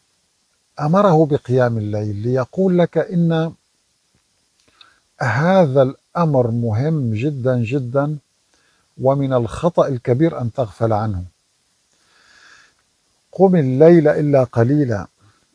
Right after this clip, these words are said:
نصفه أو انقص منه قليلا، أو زد عليه ورتل القرآن ترتيلا،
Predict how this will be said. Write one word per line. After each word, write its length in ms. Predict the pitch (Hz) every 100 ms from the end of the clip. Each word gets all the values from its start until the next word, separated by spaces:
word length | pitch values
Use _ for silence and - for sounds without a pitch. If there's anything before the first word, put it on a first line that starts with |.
| _ _ -
نصفه 480 | 165 202 - - 165
أو 420 | 139 147 147 147
انقص 440 | 147 - 123 - 143
منه 240 | 123 120
قليلا، 520 | - 113 120 123 113 123
أو 160 | 156
زد 200 | 143 151
عليه 400 | 123 131 147 123
ورتل 460 | 131 127 123 - 120
القرآن 680 | 117 - 120 139 135 123 -
ترتيلا، 640 | 113 110 - 139 113